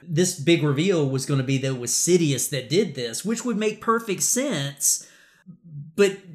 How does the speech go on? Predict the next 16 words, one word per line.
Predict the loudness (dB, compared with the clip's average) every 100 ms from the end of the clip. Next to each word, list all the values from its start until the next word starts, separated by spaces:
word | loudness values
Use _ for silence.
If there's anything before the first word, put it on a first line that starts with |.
| -18 -18 0
this | 2 2
case, | 2 0 2
they | 0
just | 0 0 2
made | 0 0
Sifo | -2 0 0 0 0
Dyas | 0 -2 0 0 -2 -4 -4
as | -2 0
an | -2 -2
individual | 0 2 4 2 0 -4
character | -2 -4 -4 -4 -6
is | -6
just | -10 -10
a |
throwaway | -4 -2 0 0 -2
character. | -2 -2 -6 -14 -20 -20